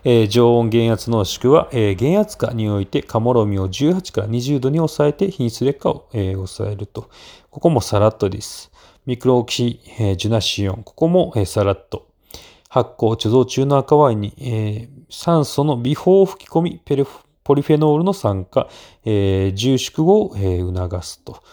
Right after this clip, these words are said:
よくわからないですが、渋みをやら-、和らげるために開発されたっていうぐらいでいいです。もうここら辺ですね。えー、まあ、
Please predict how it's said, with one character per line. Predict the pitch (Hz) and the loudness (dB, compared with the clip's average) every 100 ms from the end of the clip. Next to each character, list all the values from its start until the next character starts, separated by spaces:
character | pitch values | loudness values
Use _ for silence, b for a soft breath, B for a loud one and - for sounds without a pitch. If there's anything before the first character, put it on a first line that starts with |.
| b b b - | b b b -2
よ | 131 | -2
く | - | 2
わ | 104 | 0
か | 107 131 | 2 2
ら | 143 | 4
な | 143 | 2
い | 117 | 2
で | 104 | 0
す | - | -2
が、 | 131 | -4
渋 | - - 160 196 | -4 -4 0 0
み | 190 | 2
を | 196 170 | 0 2
や | 175 | 4
ら-、 | 175 175 - | 4 2 2
和 | 156 170 | 4 6
ら | 175 | 4
げ | 175 | 2
る | 175 | 0
た | 180 | 0
め | 180 175 | -2 0
に | 208 | -2
開 | - - 98 | -6 -4 -4
発 | 92 | -4
さ | - | -6
れ | 92 | -6
た | 92 - | -4 -6
っ | - _ _ _ | -6 _ _ _
て | - | -8
い | 95 | -6
う | |
ぐ | 92 | -2
ら | 110 | 0
い | 104 | 0
で | 98 | -2
い | 95 | -4
い | |
で | 101 | -6
す。 | - - _ B B B B | -8 -18 _ B B B B
も | - | -6
う | 135 | -4
こ | 113 | 0
こ | - | 4
ら | 151 | 4
辺 | 165 190 | 4 0
で | 226 | 0
す | - | 0
ね。 | 233 233 - | -2 -2 -8
え | 123 | -8
ー、 | 107 104 107 104 104 104 107 | -4 -2 -2 -2 -2 -4 -4
ま | 143 | -4
あ、 | 139 | -6